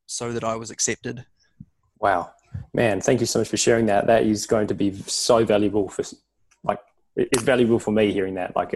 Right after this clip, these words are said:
Speaker 2: I'm getting so much from that. Thank you for going there. Um, I, I wanna, I wanna change gears a little bit now, uh, 'cause again, we could go so far in one direction, but what I'd love to talk to you about is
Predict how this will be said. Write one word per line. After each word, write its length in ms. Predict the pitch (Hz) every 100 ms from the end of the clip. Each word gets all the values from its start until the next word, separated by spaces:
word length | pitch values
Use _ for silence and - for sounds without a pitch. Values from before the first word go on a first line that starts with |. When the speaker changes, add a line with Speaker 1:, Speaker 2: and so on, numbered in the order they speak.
| -
Speaker 2:
I'm 140 | 101
getting 260 | 104 101 95
so 220 | - 104
much 220 | 101 98
from 240 | - 101 90
that. 140 | 92 -
Thank 220 | 107 -
you 140 | 92 _ - - - _
for 80 | 101
going 300 | 107 107 107
there. 180 | 90 87 - - - -
Um, 400 | 113 113 104 104 - - _ - - _ _ _ _ _ _ _ _ _ _ _ - _ _ _ _
I, 60 | 120
I 120 | -
wanna, 260 | 139 147 -
I 40 | 127
wanna 180 | 131
change 260 | - 131 107
gears 160 | 123 107
a 80 |
little 220 | 107 139 123
bit 160 | 101
now, 320 | 101 90 104 - _ _ -
uh, 300 | 98 95 95 -
'cause 380 | - - - - -
again, 340 | 113 101 107 104
we 60 |
could 140 | 104 95
go 200 | 101 95
so 300 | - 117 107
far 260 | 104 101
in 180 | 95 87 _
one 240 | - 110 107
direction, 400 | 101 113 143 110
but 260 | 107 110 - _ _ _ _ _ _ _
what 180 | 123 131
I'd 180 | 123 101
love 280 | 113 117 -
to 100 | 107
talk 300 | - 135 -
to 80 |
you 60 | 120
about 320 | 104 107 107
is 420 | 117 110 95 101